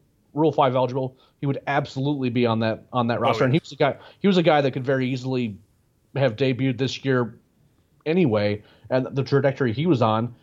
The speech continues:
Speaker 1: And, and again, like, Chris, the Chris Rusins of the world is more of, like, a backup arm. So none of these arms are, like, but necessarily surprising.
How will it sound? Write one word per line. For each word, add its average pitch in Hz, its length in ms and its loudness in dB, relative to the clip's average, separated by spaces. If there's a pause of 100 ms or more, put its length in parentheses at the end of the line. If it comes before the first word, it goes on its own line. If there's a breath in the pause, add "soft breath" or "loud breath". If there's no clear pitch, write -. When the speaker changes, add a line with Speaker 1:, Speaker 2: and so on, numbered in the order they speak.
(180 loud breath)
Speaker 1:
And, 127 180 0
and 147 100 2
again, 143 220 2
like, 131 160 0
Chris, 160 180 0
the 143 160 -4
Chris - 240 0
Rusins 135 300 0
of 127 80 -2
the 123 40 -2
world 123 200 2
is - 20 -6
more 127 120 2
of, 113 60 -2
like, 110 140 0
a 107 100 0
backup 120 440 -2
arm. 107 260 -2
So 143 260 -2 (240 loud breath)
none 226 140 4
of 311 60 4
these 190 120 2
arms 165 200 2
are, 151 60 2
like, 117 200 -2
but 156 120 -4
necessarily 143 420 0
surprising. 120 880 0